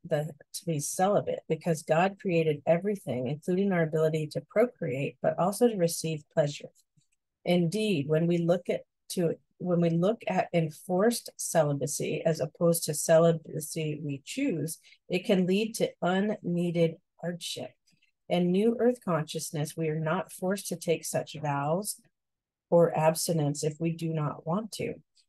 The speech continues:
Back to Adam and Eve at the tree. Women i-, women is no longer cast out and condemned for her actions of temptation, but is instead recognized as the abundant goddess she is.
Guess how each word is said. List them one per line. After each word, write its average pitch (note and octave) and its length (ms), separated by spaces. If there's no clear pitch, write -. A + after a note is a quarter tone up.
Back - 260
to - 180
Adam E3+ 300
and G#3+ 140
Eve E3 320
at - 120
the D3 80
tree. - 540
Women F3 480
i-, E3 220
women E3+ 540
is E3 220
no E3+ 200
longer E3 580
cast D3 340
out D3 260
and E3 180
condemned D#3 540
for C#3+ 200
her D#3 180
actions D3+ 520
of C#3+ 160
temptation, D3+ 640
but C#3 120
is C#3+ 140
instead E3 400
recognized E3 720
as C#3+ 180
the D#3+ 140
abundant E3+ 640
goddess D3+ 420
she C#3+ 320
is. - 440